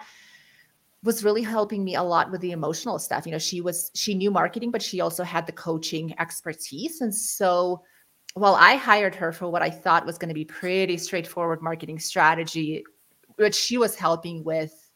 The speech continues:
is that personal stuff. And because I no longer had my partner, it was just all that stuff became really visible and clear. And, and so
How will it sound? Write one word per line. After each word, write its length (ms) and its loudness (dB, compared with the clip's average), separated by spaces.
is 600 0
that 400 6
personal 380 -4
stuff. 280 -4
And 80 -2
because 240 0
I 80 4
no 160 0
longer 240 -2
had 180 -2
my 120 -6
partner, 500 2
it 160 -4
was 180 -6
just 220 -10
all 160 -2
that 160 -2
stuff 280 -2
became 300 -10
really 240 -6
visible 440 -6
and 120 -10
clear. 520 -4
And, 180 0
and 180 -4
so 800 2